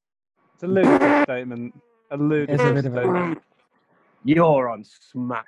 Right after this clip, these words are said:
Speaker 3: bro.
Speaker 2: Right, who,
Speaker 3: Honestly.
Speaker 2: who wants to open up the, the Red Dogs
Speaker 3: Yeah,
Speaker 2: talk?
Speaker 3: um,
Speaker 2: Briglett,
Speaker 3: Briglett, I'll let
Speaker 2: talk.
Speaker 3: you talk for a bit,
Speaker 2: Go on,
Speaker 3: man.
Speaker 1: Um,
Speaker 2: Briglett.
Speaker 1: yeah,
Speaker 2: Your
Speaker 1: it
Speaker 2: time's
Speaker 1: was,
Speaker 2: shine.
Speaker 1: um, it, it was fucking turd, wasn't it? It was really bad. Um,
Speaker 3: Mm.
Speaker 1: it was just, like, a poor game. Like, I felt like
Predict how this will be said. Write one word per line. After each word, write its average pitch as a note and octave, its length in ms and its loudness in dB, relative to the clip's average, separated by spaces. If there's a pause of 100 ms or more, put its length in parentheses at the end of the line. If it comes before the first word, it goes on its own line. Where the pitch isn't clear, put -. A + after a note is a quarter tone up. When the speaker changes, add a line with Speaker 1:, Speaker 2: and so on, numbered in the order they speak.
(120)
Speaker 3:
bro. G2+ 440 -14
Speaker 2:
Right, E3 220 4
who, G3 60 4
Speaker 3:
Honestly. F#3+ 180 0
Speaker 2:
who G#3 60 0
wants G3+ 220 0
to G3 100 4
open F#3 180 0
up E3 100 -2
the, D#3+ 320 2 (100)
the C#3+ 120 -2
Red C#3 220 -2
Dogs B2 200 -10
Speaker 3:
Yeah, E3 220 0
Speaker 2:
talk? F3 40 0 (160)
Speaker 3:
um, C#3+ 60 0
Speaker 2:
Briglett, C#3+ 260 0
Speaker 3:
Briglett, C#3+ 120 -8
I'll D#3 140 -8
let D3 120 -8
Speaker 2:
talk. B2 80 -18
Speaker 3:
you B2+ 120 -14
talk A#2+ 360 -16
for A#2 100 -18
a A2 40 -16
bit, A2 180 -16
Speaker 2:
Go A2+ 80 -12
on, D3 120 0
Speaker 3:
man. G3 100 2
Speaker 1:
Um, A#3+ 140 0
Speaker 2:
Briglett. - 160 -6
Speaker 1:
yeah, A#3 60 4
Speaker 2:
Your A3 80 2
Speaker 1:
it G#3 40 0
Speaker 2:
time's G3+ 140 4
Speaker 1:
was, A3+ 180 4
Speaker 2:
shine. G3 160 -4
Speaker 1:
um, F3+ 180 -4
it, F#3+ 220 -4 (100)
it F#3 60 2
was G3 280 -2
fucking D#3 420 -10
turd, D#3+ 380 0
wasn't D#3 160 2
it? C3+ 80 -2
It - 20 -4
was C#3 180 -6
really E3 280 2
bad. C3+ 360 0 (300)
Um, C3 440 -4 (240)
Speaker 3:
Mm. A2 140 -10
Speaker 1:
it C3+ 40 -8
was C#3+ 120 -4
just, E3+ 140 -4
like, E3+ 140 -4
a D3 40 -6
poor D#3 480 2
game. C#3 300 0
Like, B2 140 2
I - 40 2
felt D3+ 280 -2
like C#3 360 -2